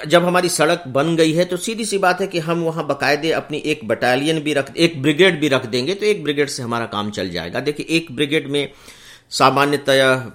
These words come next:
पन्द्रह सौ से चार हजार सैनिक होते हैं, है ना? आपकी अलग-अलग परि-, जगह पर अलग-अलग है, तो पन्द्रह सौ से चार हजार सैनिक।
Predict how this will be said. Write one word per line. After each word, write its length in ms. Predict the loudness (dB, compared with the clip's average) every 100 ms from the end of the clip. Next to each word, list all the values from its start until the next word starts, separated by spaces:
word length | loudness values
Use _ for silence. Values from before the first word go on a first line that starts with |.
| _
पन्द्रह 300 | -4 -2 0
सौ 180 | 0 -2
से 120 | -4
चार 340 | -4 -2 0 0
हजार 300 | -2 -4 -4
सैनिक 420 | -4 -4 -6 -8
होते 260 | -14 -12 -12
हैं, 260 | -12 -12
है 120 | -10
ना? 80 | -10
आपकी 240 | -12 -14 -16 -10
अलग-अलग 400 | -6 -4 -6 -8
परि-, 400 | -10 -12 -14 -14
जगह 260 | -10 -8
पर 180 | -6 -6
अलग-अलग 440 | -6 -6 -6 -8 -8
है, 120 | -12
तो 100 | -12
पन्द्रह 400 | -10 -8 -8 -8
सौ 180 | -10 -10
से 100 | -10
चार 280 | -10 -10
हजार 220 | -12 -14 -14
सैनिक। 320 | -16 -18